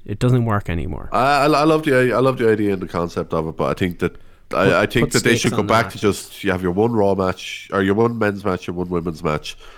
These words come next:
Speaker 2: then everything else can be done brand,
Speaker 1: Feuds.
Speaker 2: single brand feuds.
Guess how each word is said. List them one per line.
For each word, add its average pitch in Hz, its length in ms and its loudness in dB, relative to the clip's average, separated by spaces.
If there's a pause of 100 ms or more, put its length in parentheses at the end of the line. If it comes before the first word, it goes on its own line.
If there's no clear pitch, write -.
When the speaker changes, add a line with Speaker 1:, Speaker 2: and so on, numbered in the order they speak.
(300)
Speaker 2:
then 90 240 -2
everything 90 400 -4
else 80 240 -6
can 78 140 -14
be 78 80 -6
done 73 400 -8 (920)
brand, 82 380 -2
Speaker 1:
Feuds. 120 180 -10
Speaker 2:
single 95 240 -2
brand 78 320 -4
feuds. 71 420 -8